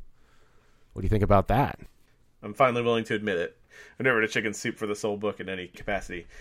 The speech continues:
Speaker 2: However, I do watch shows occasionally on the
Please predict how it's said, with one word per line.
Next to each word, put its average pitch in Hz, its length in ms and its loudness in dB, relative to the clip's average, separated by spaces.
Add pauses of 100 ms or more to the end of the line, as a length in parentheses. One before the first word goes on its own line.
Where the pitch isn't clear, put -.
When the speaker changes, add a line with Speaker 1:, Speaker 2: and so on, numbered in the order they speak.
(160)
Speaker 2:
However, 127 460 4 (320)
I 101 80 -4
do 127 260 0
watch 110 420 0 (160)
shows 110 360 0
occasionally 95 600 -2
on 92 340 -8
the 85 280 -10